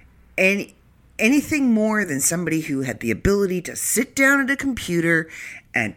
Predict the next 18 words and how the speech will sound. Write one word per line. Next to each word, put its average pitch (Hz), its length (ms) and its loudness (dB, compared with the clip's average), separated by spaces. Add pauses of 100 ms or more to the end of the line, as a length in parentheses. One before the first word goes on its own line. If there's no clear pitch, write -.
(120)
put 302 240 0
into 294 280 2
Google, 196 680 2 (300)
"What's 165 340 0
the 240 100 -4
difference 156 500 0
between 131 480 -6
an 113 200 -2
M 196 260 4
R 233 200 4
N 226 200 6
A 185 520 2
vaccine 156 760 0 (380)
and 208 180 0
a 202 60 2
viral 127 520 0
vector 110 440 -6
vaccine?" - 480 -6